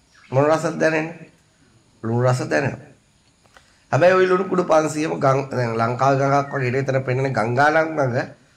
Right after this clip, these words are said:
ගංගානම් ගඟ කියලා කියන්නේ මම මේක දැ-, දැක්කම ඒක මිනිස්සු බයට කියන්නේ ගංගා මෑණි කියලා. හදිසියෙන් පිට අර ගැලුවොත් ඔක්කොම ගලවල විනාශ වෙලා යනවා. විශාල ජල කඳක් තියෙනවා. මහා භාරතේ ඉන්දියාවේ ඒ වැහැලා විශාල ජල කඳ. අපේ ගංගාවල් පහක් විතර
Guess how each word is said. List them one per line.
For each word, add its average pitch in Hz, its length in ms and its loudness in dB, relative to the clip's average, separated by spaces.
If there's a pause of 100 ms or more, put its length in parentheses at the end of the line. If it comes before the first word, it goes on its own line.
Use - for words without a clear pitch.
(100)
ගංගානම් 131 540 0
ගඟ 139 240 0
කියලා 143 320 0
කියන්නේ 160 340 0 (140)
මම 123 140 -4
මේක 123 200 -2
දැ-, 113 320 -6
දැක්කම 117 440 -4
ඒක 143 180 -2 (120)
මිනිස්සු 127 420 -4
බයට 120 360 0
කියන්නේ 151 240 -2
ගංගා 139 380 2
මෑණි 139 340 0
කියලා. 110 240 -2
හදිසියෙන් 123 420 -6
පිට 135 220 -8
අර 131 120 0
ගැලුවොත් 139 380 -4
ඔක්කොම 139 300 -6
ගලවල 139 320 -2
විනාශ 127 300 -2
වෙලා 85 180 -12
යනවා. - 160 -20 (340)
විශාල 143 380 2
ජල 175 240 4
කඳක් 131 380 -2
තියෙනවා. - 380 -14 (540)
මහා 117 200 2
භාරතේ 117 480 -2 (520)
ඉන්දියාවේ 123 680 0 (160)
ඒ 117 180 -4
වැහැලා 113 400 0
විශාල 147 480 0
ජල 139 160 0
කඳ. 113 140 -4
අපේ 107 260 -2
ගංගාවල් 123 560 0
පහක් 139 320 0
විතර 143 260 -4